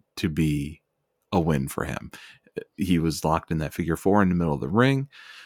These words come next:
Flair is now pulling out dirty pins. He goes for a pin by, like, rolling Steamboat up and then popping his legs up onto the, onto the ropes for leverage, but the ref catches him just in the nick of time. And,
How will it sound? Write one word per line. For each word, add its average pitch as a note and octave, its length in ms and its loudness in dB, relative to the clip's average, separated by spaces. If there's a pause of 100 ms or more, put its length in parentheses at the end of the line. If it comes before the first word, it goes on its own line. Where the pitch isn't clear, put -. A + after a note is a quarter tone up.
Flair G2+ 400 4
is E2+ 140 2
now E2 200 2
pulling E2 320 -2
out - 200 -4
dirty D#2 280 0
pins. A2 380 2
He E2+ 100 0
goes F2+ 200 2
for E2+ 200 -4
a - 40 -8
pin A2 380 2
by, D2+ 300 -2 (240)
like, - 260 -14 (420)
rolling G#2 340 8
Steamboat F#2 500 2
up G2+ 240 4
and E2 100 0
then D2+ 140 -2
popping F2 480 -2
his D#2 260 -4
legs F#2+ 420 0
up F#2 180 0
onto F2 280 -4
the, D2+ 280 -2 (100)
onto D#2+ 260 -8
the D2 80 -4
ropes F#2 380 2
for D2+ 480 -2
leverage, A2+ 500 2
but - 120 -8
the - 60 -14
ref - 240 -6
catches A#2 380 -2
him G2+ 220 2
just - 500 2
in F2 120 -2
the D#2+ 80 0
nick D2+ 200 -2
of D2 120 -6
time. D2+ 440 -4 (1040)
And, E2 560 0